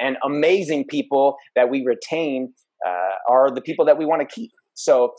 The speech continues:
in looking at the budget, and if you go to L pi dot org, there are, there are so many different, uh, spreadsheets and graphics.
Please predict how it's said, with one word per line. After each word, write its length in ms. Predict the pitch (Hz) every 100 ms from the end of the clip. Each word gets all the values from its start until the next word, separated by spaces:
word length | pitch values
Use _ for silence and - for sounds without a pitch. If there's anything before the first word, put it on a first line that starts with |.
| -
in 140 | - 147
looking 320 | 170 165 151
at 160 | 147 -
the 160 | 117 101
budget, 480 | 190 190 143 139 131
and 200 | 127 127
if 60 | 123
you 100 | 139
go 60 | 139
to 80 | -
L 120 | 131
pi 240 | 135 135 135
dot 200 | 131 120 -
org, 320 | 156 151 147 - _ _
there 220 | 127 117
are, 280 | 113 113 110
there 100 | 117
are 40 | 104
so 180 | - 139
many 160 | 139 127
different, 360 | 131 123 107 - _ -
uh, 80 | 92
spreadsheets 640 | - - 156 147 - 147 -
and 140 | 107
graphics. 500 | 131 139 139 147 139